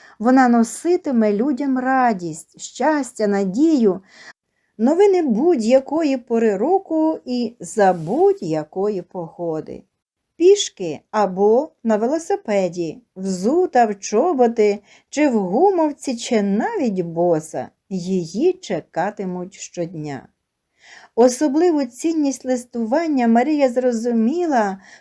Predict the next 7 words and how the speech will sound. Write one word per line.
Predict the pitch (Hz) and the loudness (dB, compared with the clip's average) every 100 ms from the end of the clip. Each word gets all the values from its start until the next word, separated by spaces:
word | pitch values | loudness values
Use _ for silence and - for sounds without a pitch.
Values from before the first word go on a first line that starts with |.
| - | -2
коли | 269 277 | 0 0
чекала | 233 277 269 262 240 | -2 -6 -2 2 2
нареченого | 220 208 196 - 302 349 311 262 269 254 | 2 0 -6 -4 -4 -2 -4 0 0 0
зі | - 190 190 | -2 -4 -4
служби | - 240 349 - 196 | -4 -6 -6 -6 -4
у | 190 | -4
війську. | 190 165 160 151 - - 135 | -4 -6 -8 -8 -14 -18 -18